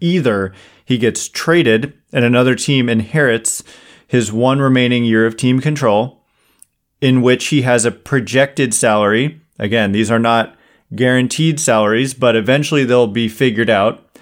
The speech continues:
And, you know, he should be able to make about eighteen million dollars is the proje-, projection by M L B Trade Rumors. So either he gets traded by this deadline, because then,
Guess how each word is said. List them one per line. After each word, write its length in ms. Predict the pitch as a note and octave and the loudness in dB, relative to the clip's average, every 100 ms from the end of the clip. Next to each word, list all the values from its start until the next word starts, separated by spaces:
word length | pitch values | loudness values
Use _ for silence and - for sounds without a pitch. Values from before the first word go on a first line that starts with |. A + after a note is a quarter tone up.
| _ _ _ | _ _ _
And, 480 | A#2+ A#2 A2+ A2 G#2 - _ _ _ _ _ _ _ _ _ _ - | -2 0 0 -2 -6 -14 _ _ _ _ _ _ _ _ _ _ -4
you 100 | B2 | -2
know, 140 | G2+ | -2
he 240 | F#2+ D3+ C#3 | -2 -4 -4
should 440 | - - E3+ D3+ | -4 0 0 2
be 120 | C#3+ | 2
able 260 | C#3 A#2+ A#2 | 2 2 -2
to 140 | C#3 | 0
make 260 | B2+ A#2 A2 | 2 0 0
about 300 | A2 A2 - | 0 -2 -2
eighteen 540 | C3+ D3 C#3+ C#3 B2+ A#2 | -2 -2 -4 -2 0 0
million 320 | A2 G#2 G2+ | 0 0 -2
dollars 400 | G2+ F2+ F2+ - | -2 -2 -4 -6
is 200 | B2+ G2 | -6 -4
the 100 | A2 | -4
proje-, 500 | B2 A#2+ - D3 _ | -4 -6 -6 -12 _
projection 640 | C#3 A#2+ D3+ D#3 C3+ A2+ | -4 0 0 0 -2 0
by 160 | A2 G#2 | 0 0
M 160 | A2 | 0
L 80 | A2+ | 0
B 140 | G2+ G2+ | -2 -4
Trade 280 | A2+ A2 | -2 -2
Rumors. 420 | G2+ F#2 - - - - - - - _ | -2 -6 -8 -12 -18 -20 -20 -20 -20 _
So 480 | - B2+ A2+ - _ _ _ _ _ _ _ _ _ _ - | 0 2 2 -2 _ _ _ _ _ _ _ _ _ _ -2
either 300 | F3+ F3+ D3 | 0 2 0
he 140 | C#3 | 0
gets 260 | B2 - - | 0 -2 -10
traded 720 | - D#3 E3+ G#2+ A#2 D#3+ - _ _ _ _ | -2 0 2 2 0 -6 -14 _ _ _ _
by 220 | A#2 A#2 A#2 | -2 0 0
this 180 | A2 | -2
deadline, 680 | - A2+ G2+ G2 G#2+ C#3+ - _ _ _ _ | 0 0 2 0 0 -2 -6 _ _ _ _
because 300 | A#2 B2+ G2+ | -2 -2 0
then, 380 | A#2+ A#2 A2+ | 0 2 -2